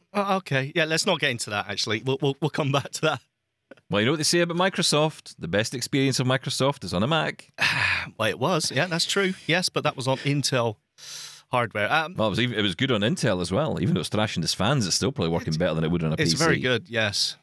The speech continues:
Speaker 1: But there is a new, uh, there's new arm silicon being tested with Windows at the minute, the project. I think
Speaker 2: Hmm.
Speaker 1: it's Volaris or Volaris, uh, that Microsoft have launched for developers, which is specifically, uh, running an arm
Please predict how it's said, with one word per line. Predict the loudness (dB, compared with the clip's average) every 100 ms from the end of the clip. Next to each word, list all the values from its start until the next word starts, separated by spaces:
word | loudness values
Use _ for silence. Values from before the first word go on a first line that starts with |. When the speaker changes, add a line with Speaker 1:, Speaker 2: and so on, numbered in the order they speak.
| -4
Speaker 1:
But | -2
there | 0
is | 2 2
a |
new, | 2 2 2 2
uh, | 2 0
there's | 0 -2 2
new | 0 0 -4 0
arm | 2 2
silicon | 2 0 0 0 -2 -2
being | -2
tested | 0 -2 -4 -4
with | -4 -2
Windows | 0 0 -2
at | -2
the | -2
minute, | 0 0
the | -4
project. | -4 -4 0 -2 -2
I | -2
think | 0
Speaker 2:
Hmm. | 0
Speaker 1:
it's | 0
Volaris | 0 2 2 0 0 0 -2
or | -4
Volaris, | -2 0 0 2 2 2 0 0 _ _ _ _
uh, | -2 0 0 -2
that | -4 -2
Microsoft | 0 0 -2 -2
have | -4 -2
launched | -4 -2
for | -4
developers, | -4 0 0 0 -2 -2 -2
which | -2 -2
is |
specifically, | -2 -2 -2 -4 -6 -4 -4 -4 _ _ _ _
uh, | -2 -2 0 -4 -4
running | -4 0 -2 0
an | -4 0
arm | 0 0 0